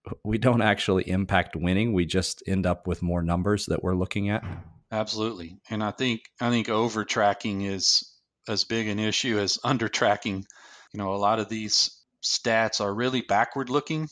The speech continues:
Speaker 2: They don't really, aren't, aren't predictive. They look backwards at your performance. Like, this is how you did last night. This is how you've done through your first ten games. Uh, they have not, they have little to do with what would happen in the next game. They're just,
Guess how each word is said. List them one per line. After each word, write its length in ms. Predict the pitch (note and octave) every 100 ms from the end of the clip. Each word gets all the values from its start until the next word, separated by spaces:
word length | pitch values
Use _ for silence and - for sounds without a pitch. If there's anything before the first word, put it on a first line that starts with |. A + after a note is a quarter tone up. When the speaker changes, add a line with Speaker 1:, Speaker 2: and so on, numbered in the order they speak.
| -
Speaker 2:
They 120 | A2+
don't 280 | A#2+ A#2+ -
really, 460 | A#2 A#2+ A2 G#2 _ _ _ -
aren't, 180 | A#2 A#2+ -
aren't 220 | A#2 A#2
predictive. 600 | - - A#2 - E3+ E3
They 120 | A2+
look 240 | G#2 C3 -
backwards 440 | G#2 C#3+ C3+ B2
at 120 | A#2 A#2
your 120 | B2
performance. 560 | A2+ - C#3 C3+ E2+
Like, 140 | G2+ F#2+ _
this 240 | G#2+ A2+
is 160 | C3 A2
how 180 | A#2 A#2
you 220 | A2+ A#2
did 240 | A2+ B2 A#2+ _ _ _ _ F2+
last 260 | G2+ -
night. 240 | B2+ A2+ - -
This 200 | A2 -
is 100 | A2
how 140 | A2+
you've 220 | A2+ A2+ G#2
done 340 | A2+ A#2 A#2
through 140 | A#2
your 140 | A#2 A2+
first 460 | - A#2 A2+ - -
ten 260 | B2+ A2+
games. 500 | A2 B2 A#2+ F#2 - - - - _ _ _ _ _ _
Uh, 280 | - G2+ G2 F#2+
they 180 | - A2+
have 240 | A2 A2 G#2
not, 200 | A#2 - - -
they 120 | C3+
have 160 | B2+ B2
little 180 | C#3
to 80 | B2
do 420 | A2+ C3 C3 B2+ A#2
with 240 | A#2+ A#2 -
what 200 | A#2+ - _ -
would 120 | A#2
happen 420 | B2+ A#2 B2 A2+
in 260 | A2+ A2 G#2+
the 100 | A2
next 260 | F#3 - -
game. 280 | F#2+ D2+ F2
They're 160 | G2
just, 400 | G#2 A#2+ - -